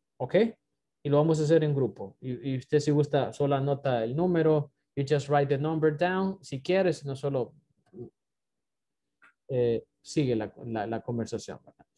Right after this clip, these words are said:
So number one, we say, "How often do you go to college, Frank?" Do you go every day? Entonces, you have to think,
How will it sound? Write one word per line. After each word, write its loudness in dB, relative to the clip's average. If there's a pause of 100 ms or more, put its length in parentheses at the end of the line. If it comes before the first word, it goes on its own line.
(360)
So 2
number 8
one, 4
we 8
say, 6
"How 2
often 0
do -2
you 0
go -2
to -2
college, -4
Frank?" -12 (500)
Do -2
you 4
go 4
every -2
day? -6 (540)
Entonces, 2
you 4
have 2
to 4
think, -2